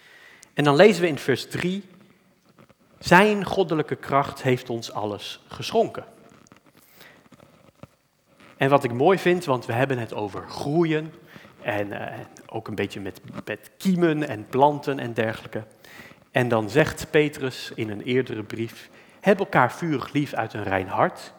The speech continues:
U die opnieuw geboren bent. Niet uit vergankelijk, maar uit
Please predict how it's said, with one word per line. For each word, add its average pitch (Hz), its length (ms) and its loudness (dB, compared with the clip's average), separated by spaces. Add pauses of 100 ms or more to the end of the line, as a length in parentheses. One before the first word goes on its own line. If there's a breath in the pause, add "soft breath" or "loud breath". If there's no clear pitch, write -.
(520 soft breath)
U 247 360 2
die 196 220 -4
opnieuw 196 400 0
geboren 180 720 0
bent. - 500 -4 (560 loud breath)
Niet 175 260 0
uit 131 200 2
vergankelijk, 202 640 -4
maar 139 160 -2
uit 120 220 -6